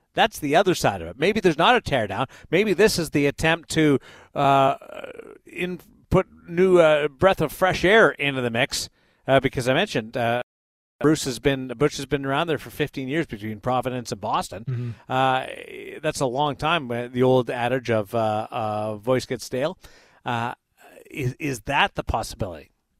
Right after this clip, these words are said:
Speaker 2: No.
Speaker 1: Okay. Ca-, I, I think there's something there too. I don't know whether it's, that's, that's the,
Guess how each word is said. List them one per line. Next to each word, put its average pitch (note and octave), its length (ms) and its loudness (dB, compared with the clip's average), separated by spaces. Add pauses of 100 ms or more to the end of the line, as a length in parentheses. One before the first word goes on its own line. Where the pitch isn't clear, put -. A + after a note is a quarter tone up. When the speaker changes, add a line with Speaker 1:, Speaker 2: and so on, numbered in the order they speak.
(320)
Speaker 2:
No. C#3+ 300 0 (500)
Speaker 1:
Okay. E3+ 140 -10 (1080)
Ca-, - 140 -2
I, G3 180 0 (140)
I D#3+ 140 -4
think F#3+ 320 -4
there's F3+ 160 4
something F3 320 -2
there D#3+ 220 2
too. E3+ 320 -2 (500)
I F#3 100 8
don't G3 120 10
know F#3 100 10
whether F3+ 300 10
it's, D#3+ 200 4
that's, - 360 2
that's C#3 440 -2
the, A#2 400 -2